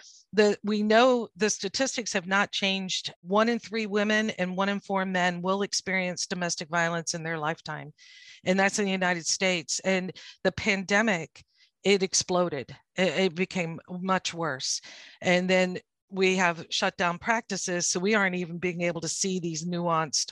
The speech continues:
indicators. So knowing those things, then we also need to know what's going on in our community. What are the domestic violence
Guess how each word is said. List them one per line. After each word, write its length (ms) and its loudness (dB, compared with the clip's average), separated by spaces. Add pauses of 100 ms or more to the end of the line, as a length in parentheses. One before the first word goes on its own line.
(140)
indicators. 800 0 (480)
So 340 2 (720)
knowing 520 4
those 500 2
things, 480 -2
then 260 4
we 140 2
also 320 0
need 260 -2
to 80 -6
know 160 0
what's 180 -4
going 280 0
on 120 0
in 100 -2
our 100 0
community. 480 -4
What 300 2
are 160 4
the 120 0
domestic 480 -4
violence 720 -2